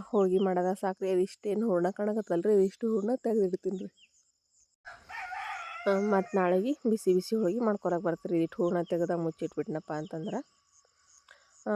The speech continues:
ಫ್ರೆಂಡ್ಸ್, ಇವತ್ತು ನಾನ್ ಮಾಡ್ತಿರೋ ಈ ಎಲ್ಲ ರೆಸಿಪಿ ನಿಮ್ಮೆಲ್ಲರಿಗೂ ಇಷ್ಟ ಆಗಿದೆ ಅಂತ ಅನ್ಕೊಂಡಿನ್ತೀನ್ರಿ. ಇಷ್ಟ ಆದ್ರ ಪ್ಲೀಸ್ ಎಲ್ರೂ ಲೈಕ್ ಮಾಡ್ರಿ, ಶೇರ್ ಮಾಡ್ರಿ, ಸಬ್ಸ್ಕ್ರೈಬ್ ಮಾಡ್ರಿ, ಸಪೋರ್ಟ್ ಮಾಡ್ರಿ. ನೋಡ್ರಿ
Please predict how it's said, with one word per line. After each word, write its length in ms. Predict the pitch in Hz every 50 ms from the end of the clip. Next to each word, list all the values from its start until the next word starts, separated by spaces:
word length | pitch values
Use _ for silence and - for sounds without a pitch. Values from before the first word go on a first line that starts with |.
| 202 202
ಫ್ರೆಂಡ್ಸ್, 380 | 196 - 202 202 196 220 202 -
ಇವತ್ತು 260 | 214 214 185 185 - -
ನಾನ್ 180 | 190 185 185 185
ಮಾಡ್ತಿರೋ 460 | 185 185 185 - _ - 190 180 185
ಈ 120 | 180 185 180
ಎಲ್ಲ 280 | 180 170 170 170 175 190 202
ರೆಸಿಪಿ 460 | 202 190 190 - - 190 - - 190 180
ನಿಮ್ಮೆಲ್ಲರಿಗೂ 580 | 175 170 170 170 170 165 170 170 170 170 175 170
ಇಷ್ಟ 220 | 180 - - -
ಆಗಿದೆ 240 | 190 202 214 170 170
ಅಂತ 180 | 160 208 - 170
ಅನ್ಕೊಂಡಿನ್ತೀನ್ರಿ. 920 | 160 190 - - 185 185 214 196 202 208 196 - 165 170 151 160 180 269 - _ _ _ _ - - - - - -
ಇಷ್ಟ 240 | - - - - - 190
ಆದ್ರ 200 | 180 180 170 180 175 185
ಪ್ಲೀಸ್ 440 | - - 185 180 180 185 202 196 -
ಎಲ್ರೂ 280 | 190 190 196 196 202 180
ಲೈಕ್ 300 | 196 196 190 208 - - 202
ಮಾಡ್ರಿ, 260 | 175 175 202 196 185
ಶೇರ್ 300 | - - 208 196 202 202
ಮಾಡ್ರಿ, 280 | 175 170 165 170 165 185
ಸಬ್ಸ್ಕ್ರೈಬ್ 520 | - 175 170 - - - - 170 208 208
ಮಾಡ್ರಿ, 360 | 190 165 156 156 208 214 185 -
ಸಪೋರ್ಟ್ 600 | - - 185 175 - _ - 202 190 202 202 - - 175
ಮಾಡ್ರಿ. 360 | 170 165 185 208 208 208 277 - _ _ _ _ _ _ _ _ _ - _ _ _ _ _ _ - - _ _ - - _ _ - - - _ _ - - - - - _ - - - - 226
ನೋಡ್ರಿ 500 | 202 214 190 - 254 233 - 220 220